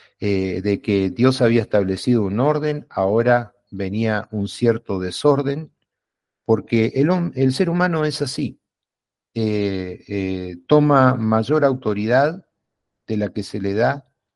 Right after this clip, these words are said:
y toma mayor gloria de la que, la que no debemos tomar. Por eso la palabra del Señor dice, "No a nosotros la gloria, sino, Señor, a tu nombre".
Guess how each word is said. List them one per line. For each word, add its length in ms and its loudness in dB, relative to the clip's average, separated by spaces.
y 80 -6
toma 320 4
mayor 420 0
gloria 480 0
de 160 -4
la 140 -4
que, 460 -6
la 240 -6
que 140 -6
no 160 2
debemos 420 -2
tomar. 400 -10
Por 160 -6
eso 160 -6
la 140 -2
palabra 340 0
del 120 -2
Señor 380 -4
dice, 360 -6
"No 280 4
a 60 4
nosotros 520 -2
la 100 -2
gloria, 400 2
sino, 320 -8
Señor, 600 -6
a 140 -10
tu 140 -10
nombre". 440 -10